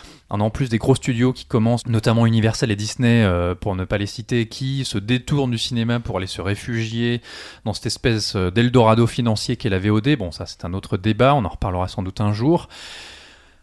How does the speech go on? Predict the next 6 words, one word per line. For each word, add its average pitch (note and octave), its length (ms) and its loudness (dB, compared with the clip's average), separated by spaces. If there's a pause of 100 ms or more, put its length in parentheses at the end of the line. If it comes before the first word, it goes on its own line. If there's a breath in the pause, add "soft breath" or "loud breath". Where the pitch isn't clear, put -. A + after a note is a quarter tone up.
(160)
Moi, D3 280 6
j'avais B2+ 260 6
beaucoup G3+ 500 2
d'attentes. C#3+ 560 2 (460)
J'avais B2+ 260 4
aussi D#3 440 2